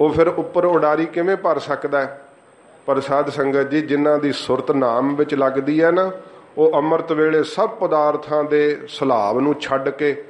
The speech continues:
ਉੱਚੀ ਉਡਾਰੀ ਭਰ ਲੈਂਦੇ ਆ, ਨਾਮ ਵਿੱਚ ਸੁਰਤ ਜੋੜ ਬੈਠਦੇ ਆ। ਫਿਰ ਉਹਨਾਂ ਨੂੰ ਸਰੀਰਾਂ ਦਾ ਮੋਹ ਨਹੀਂ ਉਦੋਂ ਤੰਗ ਕਰ ਰਿਹਾ ਹੁੰਦਾ, ਇਕੱਠੀ ਕੀਤੀ ਹੋਈ ਮਾਇਆ ਦੇ ਸੰਕਲਪ ਨਹੀਂ ਉਹਨਾਂ ਨੂੰ ਆ ਰਹੇ ਹੁੰਦੇ।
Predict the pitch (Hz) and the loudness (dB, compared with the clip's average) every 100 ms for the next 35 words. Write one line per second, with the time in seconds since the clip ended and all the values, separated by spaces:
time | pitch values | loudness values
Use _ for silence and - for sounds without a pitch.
0 | - - 175 175 175 208 190 156 151 160 | -20 -6 -6 -4 -4 -2 0 2 2 0
1 | 170 160 120 123 135 139 147 143 127 120 | 0 -2 -2 -2 -2 0 0 0 0 0
2 | 127 131 135 135 - 131 131 127 117 113 | 0 0 -2 -4 -4 -4 -2 0 2 2
3 | 110 101 95 110 98 98 - - - - | 2 2 0 -4 -6 -6 -8 -20 -20 -20
4 | - - - 156 156 165 165 170 165 160 | -20 -20 -6 0 2 2 2 2 0 0
5 | 156 143 139 147 156 156 151 139 151 160 | -2 -2 -2 0 0 2 2 4 4 4
6 | 170 165 156 151 151 131 135 135 123 127 | 4 4 4 2 2 0 0 0 0 2
7 | 127 123 127 123 120 120 - - - - | 0 0 -2 -2 -2 -4 -16 -20 -20 -20
8 | - 160 - 170 165 160 160 165 151 156 | -6 -4 0 -2 -2 -4 0 2 2 2
9 | 143 131 139 147 151 151 151 143 151 156 | 2 2 2 2 0 0 -2 -2 0 0
10 | 156 151 160 151 147 147 147 135 120 131 | 0 0 2 2 2 2 2 2 2 2
11 | 139 127 135 135 143 143 | 2 0 0 2 2 0